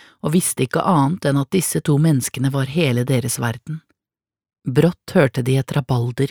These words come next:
ute på gangen. Alexander slapp hånden hennes og hastet ut. Han kom like fort tilbake igjen og nikket til Torfinn. «Du må hjelpe meg.» Wilhelmine dånte.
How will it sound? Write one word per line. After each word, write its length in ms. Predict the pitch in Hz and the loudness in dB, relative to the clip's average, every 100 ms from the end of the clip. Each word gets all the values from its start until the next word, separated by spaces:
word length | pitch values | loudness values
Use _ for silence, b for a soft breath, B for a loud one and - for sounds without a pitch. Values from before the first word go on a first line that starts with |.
| - | -2
ute 300 | 165 120 - | -4 -4 -6
på 160 | - - | -6 -2
gangen. 380 | 127 123 156 - _ _ _ _ _ _ _ _ | -2 -2 -6 -8 _ _ _ _ _ _ _ _
Alexander 640 | - 160 160 156 127 135 147 | 4 4 4 2 4 2 2
slapp 320 | - 143 - 135 | 2 0 2 0
hånden 260 | 120 117 | 2 2
hennes 300 | 123 175 - | 0 -2 -2
og 140 | 139 127 | 0 2
hastet 420 | 151 - 127 127 | 0 0 -2 -2
ut. 320 | 156 - - _ _ _ _ _ _ - | -6 -8 -20 _ _ _ _ _ _ -2
Han 100 | 143 | 2
kom 220 | 156 175 | 6 6
like 260 | 160 - | 4 0
fort 200 | 151 135 156 | -2 0 0
tilbake 460 | 143 135 120 - | 2 2 0 -2
igjen 100 | 170 | 0
og 140 | 180 160 | 2 2
nikket 260 | - 127 131 | 0 -4 -2
til 100 | 131 | -2
Torfinn. 480 | - 123 - 165 170 _ _ _ _ _ _ _ _ _ _ _ 143 | -2 -4 -4 -8 -8 _ _ _ _ _ _ _ _ _ _ _ 2
«Du 100 | 156 | 4
må 120 | 165 | 4
hjelpe 300 | 156 120 123 | 2 0 -2
meg.» 240 | 123 143 - _ _ _ _ _ _ _ _ | -2 -4 -10 _ _ _ _ _ _ _ _
Wilhelmine 600 | 139 165 165 170 170 127 | 2 6 6 6 4 4
dånte. 640 | 143 170 143 123 110 180 | 4 4 4 0 -4 -6